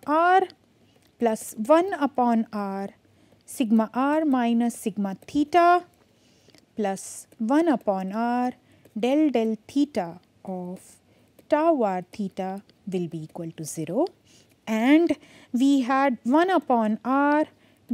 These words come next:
del del theta of sigma theta plus del del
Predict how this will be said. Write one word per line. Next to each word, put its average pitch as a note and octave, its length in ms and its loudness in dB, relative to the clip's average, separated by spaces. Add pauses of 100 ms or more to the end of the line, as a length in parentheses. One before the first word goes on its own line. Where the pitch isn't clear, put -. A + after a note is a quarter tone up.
del E4 340 6
del A#3 280 2 (100)
theta D4 680 0
of G3+ 360 0
sigma F#3 540 -6
theta A#3 440 -4 (1700)
plus C#4+ 560 0 (100)
del D#4+ 280 4
del C#4+ 240 4